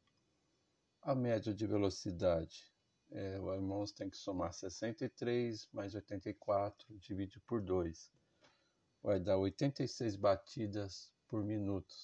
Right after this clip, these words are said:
tá? Sessenta, oitenta e seis batidas por minuto,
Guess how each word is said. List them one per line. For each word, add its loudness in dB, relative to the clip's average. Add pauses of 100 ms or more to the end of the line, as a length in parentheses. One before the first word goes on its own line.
(460)
tá? -12 (220)
Sessenta, -8 (840)
oitenta -2
e 0
seis -2
batidas -2
por -8
minuto, -6